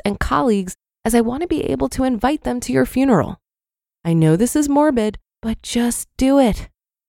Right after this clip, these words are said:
There are a number of resources online for checklists to help you create your binder,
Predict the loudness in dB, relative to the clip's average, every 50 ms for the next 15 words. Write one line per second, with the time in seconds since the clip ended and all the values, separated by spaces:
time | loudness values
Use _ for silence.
0 | _ _ _ _ _ -2 -2 0 2 2 2 2 2 0 0 0 0 2 2 2
1 | 2 2 2 2 2 2 0 0 -2 -2 -2 -2 -2 -2 0 -2 -2 0 0 0
2 | 2 2 2 0 0 -2 -4 -4 -4 -4 -4 -4 -2 -2 -2 -2 -2 -2 -6 -8
3 | -8 -8 -10 -6 -4 -4 -2 -2 -2 -2 -2 -2 -2 -2 0 2 2 2 2 2
4 | 2 0 0 0 -2 -2 -4 -4 -6 -8 -8 -10